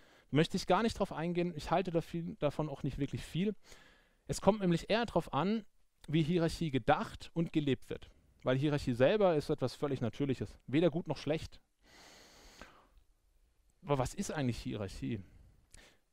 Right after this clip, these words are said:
Hierarchie meint, dass es eine gestaffelte Struktur ist, ja, eine gestaffelte Struktur mit über- und untergeordneten Positionen. Mehr ist es eigentlich gar nicht. Was heißt übergeordnet? Derjenige, der da oben ist, also übergeordnet,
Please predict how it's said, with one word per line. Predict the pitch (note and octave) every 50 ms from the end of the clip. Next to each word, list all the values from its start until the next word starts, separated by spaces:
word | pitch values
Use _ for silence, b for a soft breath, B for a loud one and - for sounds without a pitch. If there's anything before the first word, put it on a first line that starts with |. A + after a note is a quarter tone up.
| _ _ _
Hierarchie | - - D#3 D#3 D#3 - - - G#3 A3+ B3+ C#4 C#4+ - - _ _ _ _
meint, | - A#2+ A#2+ A#2+ C#3+ F#3 A3 B3 A#3+ - - - - _ _ _ _ _ _ _ _ _ _ _ _ _ _
dass | - C3+
es | D3+ -
eine | C#3 C#3 C#3 B2+
gestaffelte | B2 - - - E3+ - - G#3+ E3 C#3
Struktur | - - - C3 - - - - C3+ C#3+ D#3 E3+
ist, | G3 C4+ C4+ - - - - -
ja, | C3+ F#3
eine | A#3+ A3+ D#3+
gestaffelte | B2 - - C3 D3+ - E3+ C#3+
Struktur | - - B2 - - - G#3+ G#3+
mit | F#3 C#3+ - -
über- | - G#3 B3 - C4 A#3+
und | A3+ D#3 C#3+ - -
untergeordneten | F#3+ G3 G#3 G3 F#3 D#3+ D#3 C3+ C#3 C3+ C#3 C#3 C3
Positionen. | - C3+ A#2 B2 A#2 - - A#2+ G#2 F#2+ G2 - _ _ _ _
Mehr | - C#3+ D#3 D#3+
ist | D3+ C3+ - -
es | A#2 A2+
eigentlich | G#2 G#2+ G#2 G2+ -
gar | - A#2 A2 G#2
nicht. | - - - - _ _ _
Was | A#2+ - -
heißt | A2 G2 -
übergeordnet? | - D3 F#3+ G#3 F3+ F3 E3+ E3 D#3+ D#3 D3+ D3 - B B B B B B B -
Derjenige, | A3+ A3 G3 F3+ E3+ C#3+ C#3+
der | B2 A#2
da | A2 A2+
oben | A2+ C3+ D#3 G3 G3 G3+
ist, | G3 F#3+ F#3+ - -
also | A2+ A2 A2 G#2
übergeordnet, | - D3+ F3 G3+ E3+ D#3+ D#3 D3+ D3+ D#3 D3 - -